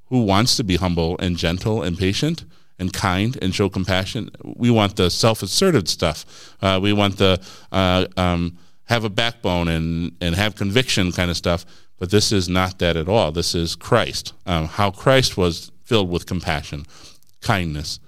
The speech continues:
humility, and gentleness and patience. So the law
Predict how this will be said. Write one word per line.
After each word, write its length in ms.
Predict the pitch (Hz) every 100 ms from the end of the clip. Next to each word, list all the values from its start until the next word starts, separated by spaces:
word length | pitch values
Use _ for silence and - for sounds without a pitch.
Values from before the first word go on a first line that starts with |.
| -
humility, 580 | - 95 95 87 82 80
and 140 | 82 85
gentleness 460 | 87 85 82 82
and 100 | 80
patience. 460 | 90 85 - 69 - - - - -
So 140 | -
the 120 | 110 107
law 540 | 101 117 123 98